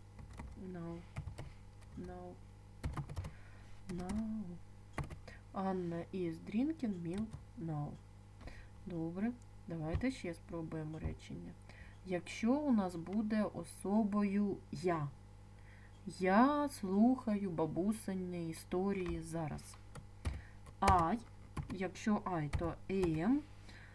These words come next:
listening. I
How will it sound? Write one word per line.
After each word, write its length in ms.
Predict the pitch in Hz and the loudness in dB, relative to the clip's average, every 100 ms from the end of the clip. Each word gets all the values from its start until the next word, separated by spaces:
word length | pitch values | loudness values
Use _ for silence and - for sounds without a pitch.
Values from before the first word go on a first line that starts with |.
| - - - - - | -18 -18 -18 -2 2
listening. 1500 | 196 190 202 208 185 175 170 - - 185 170 165 165 185 277 339 - - - | 2 2 2 2 2 -2 -4 -6 -4 -4 -2 -2 0 2 2 0 -6 -18 -8
I 160 | 190 | -4